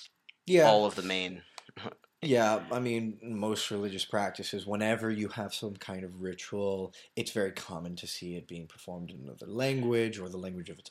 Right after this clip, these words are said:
Speaker 1: origin, or th-, the language of its cultural origin, something of that manner, um, all of which are prevalent here.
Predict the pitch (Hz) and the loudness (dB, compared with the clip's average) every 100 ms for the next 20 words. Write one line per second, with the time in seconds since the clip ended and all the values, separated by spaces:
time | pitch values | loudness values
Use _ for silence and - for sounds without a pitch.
0 | - 123 120 113 104 101 98 92 - - | 0 4 4 4 2 0 -2 -6 -14 2
1 | 117 104 95 - 101 98 101 98 95 90 | 6 6 4 -4 -14 -6 -4 -2 -4 -8
2 | 87 87 - - 139 - 123 117 101 98 | -10 -10 -10 4 4 6 2 2 2 -2
3 | 92 95 92 - 90 95 92 90 90 87 | -4 -10 -10 -12 -12 -10 -10 -8 -8 -6
4 | 90 87 90 92 _ - _ _ _ - | -6 -6 -8 -10 _ -20 _ _ _ -8
5 | 95 92 92 92 - 127 135 117 113 - | -6 -6 -8 -8 4 6 6 4 2 2
6 | 101 101 92 - 95 95 92 - - 98 | 2 0 -4 -4 -4 -4 -8 -8 -8 -8
7 | 98 98 95 | -6 -6 -10